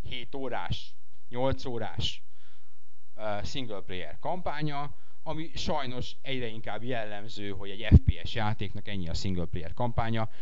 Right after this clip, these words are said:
Meg is voltam döbbenve, hogy például a Resistance-nek milyen hosszú ehhez képest. Inkább az voltam megdöbbentő, hogy annak hosszú, mint hogy a Halo háromnak viszonylag rövid. A Halo három single player kampánya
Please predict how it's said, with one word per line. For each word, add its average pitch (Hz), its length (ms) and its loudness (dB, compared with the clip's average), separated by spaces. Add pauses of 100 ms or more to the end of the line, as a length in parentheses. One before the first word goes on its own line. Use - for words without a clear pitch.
(200)
Meg 139 220 0
is 135 120 6
voltam 113 460 2
döbbenve, 95 640 2
hogy 98 160 0
például 104 240 0
a - 20 -2
Resistance-nek 104 640 0
milyen 101 380 -2
hosszú 85 520 0
ehhez 85 340 -2
képest. - 720 0 (280)
Inkább 151 280 0
az 165 160 4
voltam 147 240 2
megdöbbentő, 120 680 2
hogy 104 100 8
annak 98 300 0
hosszú, 104 400 4
mint 95 180 0
hogy 92 120 -2
a 95 60 -2
Halo 98 240 -2
háromnak 95 540 -2
viszonylag 92 540 -2
rövid. 85 280 -2 (800)
A - 60 -2
Halo 220 200 0
három 110 220 0
single 120 320 0
player - 340 4
kampánya 135 760 2